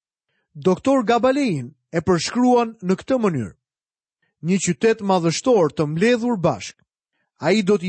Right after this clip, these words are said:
jetë i gjerë, i madh dhe një qytet i bukur jo vetëm nga ana e arkitekturës, por edhe nga ana shpirtërore. Lufta do të ketë mbaruar. Ai nuk do të jetë më në grindje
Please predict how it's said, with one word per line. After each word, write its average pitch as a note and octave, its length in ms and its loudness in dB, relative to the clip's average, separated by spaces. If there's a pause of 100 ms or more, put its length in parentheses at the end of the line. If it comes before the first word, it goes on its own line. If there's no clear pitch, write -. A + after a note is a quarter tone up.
jetë G#3+ 200 0
i G3+ 180 -4
gjerë, F3 320 -2 (180)
i C3+ 100 -12
madh G#3 400 0 (400)
dhe D3+ 160 -2
një A#3 140 -4
qytet A3+ 340 -2
i G#3 100 -2
bukur F3 440 2
jo E3 160 2
vetëm A3+ 340 0
nga G#3 240 2
ana A3 420 2
e F#3 140 0
arkitekturës, F#3+ 1120 -2 (380)
por D3+ 180 0
edhe C#3 260 -2
nga C3+ 120 -6 (120)
ana A#3 180 2
shpirtërore. G#3 680 0 (760)
Lufta A#3+ 520 0
do A3+ 160 0
të A3+ 140 0
ketë D#3 280 -4
mbaruar. F#3 540 0 (520)
Ai F3+ 280 0
nuk G3 140 0
do F3+ 120 2
të F3 180 -2
jetë F#3 200 0
më F#3 120 2
në F3+ 160 0
grindje E3 540 -2